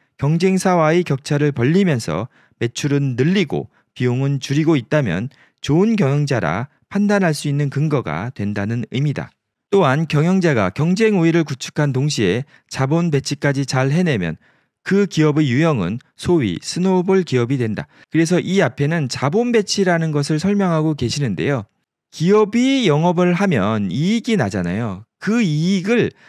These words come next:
사내에 유보시키는데 이 유보 이익으로 본업에 투자하거나 부채 상환, 기업 인수, 배당, 자사주 매입 등을 하는 것을 자본 배치라고 합니다. 그래서 자본 배치를 잘하면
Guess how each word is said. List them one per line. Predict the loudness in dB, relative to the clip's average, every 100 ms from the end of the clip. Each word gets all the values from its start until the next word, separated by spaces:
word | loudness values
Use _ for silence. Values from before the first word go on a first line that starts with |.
| _
사내에 | -6 -2 2 2 2
유보시키는데 | 2 2 0 -2 -8 -4 -4 -2 -2 -4 _ _ -8
이 | -4 -2 0 -2
유보 | 0 2 2
이익으로 | 2 0 -2 -2 -2 -2 -4 _ _ -2
본업에 | 2 2 2 2
투자하거나 | -2 -2 0 2 0 0 -2 -6 _ _
부채 | -12 -2 0
상환, | 2 0 0 -4 -10 _ _
기업 | -2 2 2 2
인수, | 0 -2 -6 -4
배당, | -4 0 0 -2 -6 _ _ -6
자사주 | -4 0 -2 0 0
매입 | 2 2 0 -2
등을 | 0 2 0
하는 | 0 -2 0
것을 | -2 0 -2 -2 -6 _ _
자본 | -8 -4 -2 -2
배치라고 | -2 -4 -2 0 0 0
합니다. | -2 -4 -8 _ _ _ _
그래서 | 0 2 4 2
자본 | 0 -2 0 2
배치를 | 0 -2 -2 -2
잘하면 | -2 0 0 2 2 2 0